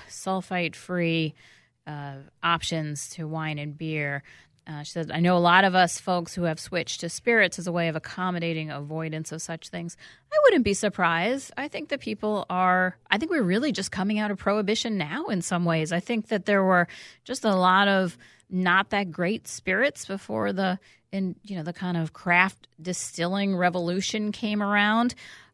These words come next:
Um, and now people are discovering that if you have a really good spirit, you don't need much of it, and you don't need to hide it in, you know, with a lot of sugars and things. So I think we really, it's weird, but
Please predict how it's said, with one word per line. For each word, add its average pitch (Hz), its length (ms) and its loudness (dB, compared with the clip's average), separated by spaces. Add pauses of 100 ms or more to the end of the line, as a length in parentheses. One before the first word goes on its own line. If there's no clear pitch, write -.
Um, 180 360 0 (100)
and 196 600 2 (600)
now 190 340 2
people 208 380 -2
are 202 80 2
discovering 196 760 2
that 170 320 0
if - 160 -8
you 180 100 -4
have 185 220 0
a 190 100 0
really 185 520 -2
good 196 580 0 (100)
spirit, - 560 -2
you 180 180 -4
don't 175 280 -2
need 170 220 -4
much 185 260 -6
of 254 80 -6
it, 277 160 -2
and 175 100 -2
you 151 80 -6
don't 175 260 -2
need 180 280 -2
to 170 180 -2 (360)
hide 175 360 0
it 185 220 2 (360)
in, 160 500 -6
you 170 80 -8
know, 151 80 -4
with 160 100 -8
a 160 40 -8
lot 160 140 -4
of 151 100 -4
sugars 165 640 -2
and 170 180 -6
things. 180 280 -4
So 180 200 2 (280)
I 294 100 -10
think 311 320 -4
we 262 220 0
really, 233 560 2 (360)
it's 214 180 -4
weird, 247 360 6
but 170 200 0